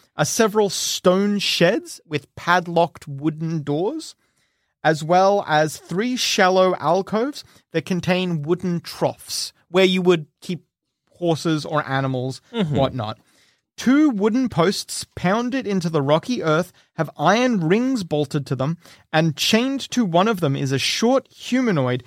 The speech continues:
Speaker 1: with bat wings and spider mandibles. The quiet is shattered by horrible screams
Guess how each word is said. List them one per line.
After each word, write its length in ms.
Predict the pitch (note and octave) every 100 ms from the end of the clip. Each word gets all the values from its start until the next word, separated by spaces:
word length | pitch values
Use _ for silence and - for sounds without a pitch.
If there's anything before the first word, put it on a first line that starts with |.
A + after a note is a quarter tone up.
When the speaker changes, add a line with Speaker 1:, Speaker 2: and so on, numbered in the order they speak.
| _ _
Speaker 1:
with 300 | D3+ C3 B2
bat 280 | F3 G3+ -
wings 520 | F3+ G#3 B3 C#4 C4+
and 240 | - D3 C#3
spider 720 | - - - D#3 G3 G#3 G3+
mandibles. 920 | D#3 C#3 E3 D#3+ B2 B2 - C#3 - _ _ _ F#2+ G#2 C3+
The 120 | B2+
quiet 720 | - - A3+ C#4 C#4 F3+ A3 _ _ _ _
is 160 | D#3 C#3+
shattered 640 | - - G3+ F3+ G#3+ E3
by 200 | D#3 D3+
horrible 680 | C#3+ - A3 B3 B3 A3 G#3+
screams 1040 | - - - - F#3 F#3+ C#3+ B2 C3+ -